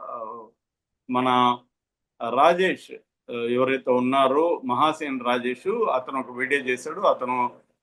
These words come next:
ఆ, ముందు నుంచి కూడా లోకేష్ ముఖ్యమంత్రి అవ్వాలని కోరుకుంటున్న వ్యక్తి. అతను ఇప్పుడు ఒక వీడియో చేసి లోకేష్ కి డిప్యూటీ సీఎం ఇవ్వాలి అని నేను డిమాండ్ చేస్తున్నానని పాలిట్ బ్యూరో, తెలుగుదేశం పాలిట్ బ్యూరో సభ్యుల్ని అడ్రస్ చేస్తూ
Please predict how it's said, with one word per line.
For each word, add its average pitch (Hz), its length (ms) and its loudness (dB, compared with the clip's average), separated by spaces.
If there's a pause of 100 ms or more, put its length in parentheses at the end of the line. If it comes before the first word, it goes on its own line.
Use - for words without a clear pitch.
(160)
ఆ, 117 60 2
ముందు 131 280 2
నుంచి 175 280 4
కూడా 151 300 4
లోకేష్ 135 500 2
ముఖ్యమంత్రి 127 500 0
అవ్వాలని 123 420 4
కోరుకుంటున్న 110 600 -8
వ్యక్తి. 113 560 -4 (300)
అతను 214 280 2
ఇప్పుడు 156 240 2
ఒక 143 100 4
వీడియో 139 320 4
చేసి 135 760 -2 (400)
లోకేష్ 170 540 2
కి - 200 0
డిప్యూటీ 165 500 2
సీఎం 143 360 2
ఇవ్వాలి 127 720 4 (120)
అని 127 220 2
నేను 123 360 2
డిమాండ్ 131 500 -2
చేస్తున్నానని 120 720 -4
పాలిట్ 180 540 4
బ్యూరో, 160 520 4
తెలుగుదేశం 156 540 -4
పాలిట్ 151 460 2
బ్యూరో 139 240 -4
సభ్యుల్ని 123 520 -4
అడ్రస్ 139 500 -2
చేస్తూ 185 480 -2